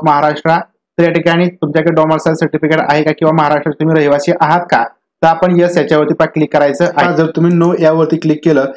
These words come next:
तर तुम्हाला category ही general येणार आहे, म्हणजे तुम्हाला कॅटेगरीचा लाभ मिळणार नाही. तर यासाठी तुमच्याकडे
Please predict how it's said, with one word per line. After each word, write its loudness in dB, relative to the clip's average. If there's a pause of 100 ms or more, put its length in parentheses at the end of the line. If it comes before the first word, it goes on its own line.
(260)
तर 2
तुम्हाला 0
category 0
ही 0
general 2
येणार 0
आहे, 0
म्हणजे 0
तुम्हाला 0
कॅटेगरीचा 0
लाभ 0
मिळणार 2
नाही. -4 (420)
तर 0
यासाठी 0
तुमच्याकडे 0